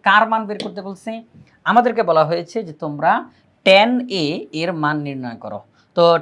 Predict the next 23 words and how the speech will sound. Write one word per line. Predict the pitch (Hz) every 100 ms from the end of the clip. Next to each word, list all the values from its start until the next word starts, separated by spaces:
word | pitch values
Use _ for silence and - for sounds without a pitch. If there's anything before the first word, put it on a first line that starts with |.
| -
ট্যানের | 190 202 208
ক্ষেত্রে | 220 226
আমরা | 220 214
কি | 202 190
বলি? | 220 370 - _ - 160
লম্ব | 180 196 175
by | 143 127 104
ভূমি, | 120 107 101 - 127 139
লম্ব | 202 220 220 220 196
by | 170 135
ভূমি। | 127 113 - _ _
তাহলে | - 196
এখানের | 185 220 247
মধ্যে | 247 196 151 175 - 196
এই | 233 202
যে | 247 247 247 247 _ _ _ _ _ _ _
ত্রিভুজটা | 180 175 233 - 233
আমরা | 214 185
দেখতেছি, | 196 - 139 156
এই | 208
যে | 214
ত্রিভুজটা, | 180 156 143 - - 123 190 _ _ _ _ -
এই | 233